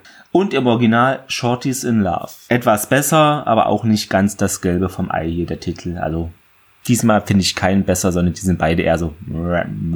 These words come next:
Die Originalausstrahlung war am Dienstag, den siebzehnten vierten zweitausendeins. Und bei uns kam das dann auch an einem Dienstag natürlich, und zwar am siebten fünften zweitausendzwei.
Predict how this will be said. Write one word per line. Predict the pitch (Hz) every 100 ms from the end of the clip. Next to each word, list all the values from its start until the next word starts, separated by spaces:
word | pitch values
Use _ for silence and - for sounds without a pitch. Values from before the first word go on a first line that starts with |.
| 80 82 85 85 90 90 85 - _ 104 - - -
Die | - 135
Originalausstrahlung | 127 127 127 170 196 127 - - 113 127 147 131
war | 113 120
am | 113 104
Dienstag, | 117 160 160 160 160 -
den | 113 110 110 107
siebzehnten | 127 - - 139 135
vierten | 113 123 135 131
zweitausendeins. | 110 101 101 98 - 113 156 208 - - -
Und | 127
bei | 101 92
uns | 110 120
kam | - 107 107
das | 104 -
dann | 95 98 98 92 -
auch | 92 92 95 95
an | 95 90
einem | 90
Dienstag | 90 101 - 101 92
natürlich, | 95 90 95 95 95 -
und | 90 90
zwar | 90
am | 85 87
siebten | 98 - - 98 104 95
fünften | - 95 - - 101 98
zweitausendzwei. | - 80 78 87 90 90 110 110 - 104 -